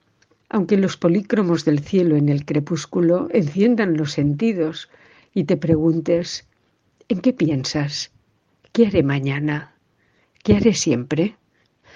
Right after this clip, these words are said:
Y pienso en Petrarca, porque murió el filólogo Francisco Rico el pasado veintisiete de abril,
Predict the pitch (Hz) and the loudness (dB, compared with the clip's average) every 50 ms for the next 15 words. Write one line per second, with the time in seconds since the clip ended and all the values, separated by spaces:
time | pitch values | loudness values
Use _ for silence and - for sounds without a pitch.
0 | - - - _ - 247 - - 254 269 254 - - 330 302 254 - - 147 147 | -20 -20 -12 _ -2 -2 2 4 4 2 2 2 4 4 4 4 4 0 -2 0
1 | - 151 160 170 170 170 - - - 139 139 147 147 - _ _ _ _ _ _ | 0 0 2 2 0 -2 -4 -4 -4 -4 -4 -6 -8 -12 _ _ _ _ _ _
2 | _ _ - 180 143 147 - 180 175 185 185 165 202 233 262 254 208 165 165 160 | _ _ -6 -6 -4 -2 0 0 0 0 0 0 4 4 6 6 6 4 4 2
3 | 147 147 - 170 156 165 180 180 185 180 165 165 160 147 - 151 139 143 143 - | 0 -2 -4 -2 2 4 4 6 6 4 4 4 0 0 0 0 0 0 0 -2
4 | 190 - - - 180 170 165 165 175 165 170 - 175 160 156 147 151 151 147 - | -4 -4 -4 -4 -4 -2 0 0 0 0 0 -2 -2 -2 -2 -2 -4 -6 -6 -4
5 | - 180 160 160 156 156 156 147 147 160 147 - - 185 175 170 180 165 151 151 | -2 0 0 0 2 0 0 0 -2 -4 -4 -2 -2 -2 0 0 0 0 0 2
6 | 143 147 156 151 156 156 151 151 - | 0 0 0 0 0 0 0 -2 -6